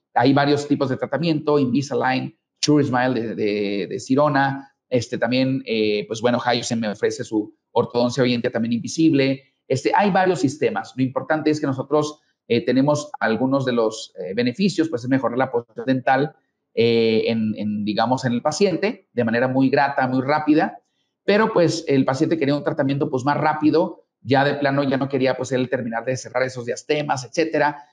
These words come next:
Entonces, pues, ya se le tuvo que proponer, pues, otro punto que fueron carillas dentales y a la vez una cirugía dental para su implante.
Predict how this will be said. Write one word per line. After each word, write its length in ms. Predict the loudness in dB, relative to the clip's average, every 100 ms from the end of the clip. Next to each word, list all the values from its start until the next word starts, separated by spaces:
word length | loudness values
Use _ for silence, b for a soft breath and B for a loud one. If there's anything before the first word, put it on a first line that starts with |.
| _ _
Entonces, 300 | 0 2 2
pues, 140 | 2 2
ya 120 | 2
se 120 | 0
le 80 | 2
tuvo 180 | 0 0
que 100 | 0
proponer, 560 | 0 0 0 0 -2 -4
pues, 300 | -4 -4 -2
otro 280 | 0 0 -4
punto 360 | -4 -4 -6
que 80 | -6
fueron 300 | -4 -4 -4
carillas 360 | -6 -4 -4 -4
dentales 640 | 0 0 0 -2 -8 _ _ _ _
y 80 | 2
a 80 | 4
la 100 | 4
vez 240 | 2 0
una 180 | 0 0
cirugía 360 | 0 -2 -2 -2
dental 380 | 0 -4 -8 -10 _ _ _ _
para 320 | 0 2 0
su 100 | -2
implante. 400 | -4 -2 -2 -4